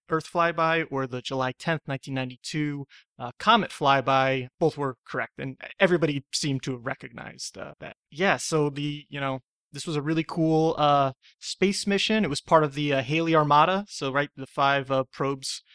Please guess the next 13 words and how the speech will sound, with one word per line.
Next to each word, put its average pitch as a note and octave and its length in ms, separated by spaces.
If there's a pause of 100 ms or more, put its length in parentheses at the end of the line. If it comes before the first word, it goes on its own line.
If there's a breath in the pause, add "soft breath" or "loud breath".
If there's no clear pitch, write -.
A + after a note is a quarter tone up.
(180 soft breath)
sent C#3 400 (120)
to C3 80
go C3 160
check - 260
out C3 160 (140)
Halley's C3+ 320
Comet, C#3 400 (420 soft breath)
uh, C3 240
in C3 300
nineteen C#3 640
eighty-six - 720
when, C3 300
uh, B2+ 300